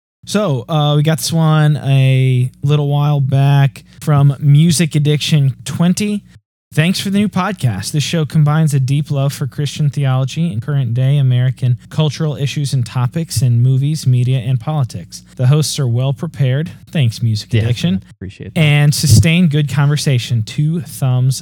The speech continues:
Speaker 1: up. Then we also heard from
Speaker 2: That's
Speaker 1: a
Speaker 2: awesome.
Speaker 1: Pontier. I wish,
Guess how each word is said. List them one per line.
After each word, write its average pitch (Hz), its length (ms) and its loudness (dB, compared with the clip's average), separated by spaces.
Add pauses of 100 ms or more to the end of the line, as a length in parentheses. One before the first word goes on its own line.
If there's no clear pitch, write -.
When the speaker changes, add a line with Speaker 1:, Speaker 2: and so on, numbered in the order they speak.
(100)
Speaker 1:
up. 127 240 -8 (440)
Then 117 240 0
we 113 120 -2
also 131 680 -4
heard 131 500 -4
from 131 680 0 (220)
Speaker 2:
That's 104 240 -2
Speaker 1:
a 151 160 4
Speaker 2:
awesome. 101 120 -2
Speaker 1:
Pontier. 175 600 0 (800)
I 160 80 4
wish, 269 340 0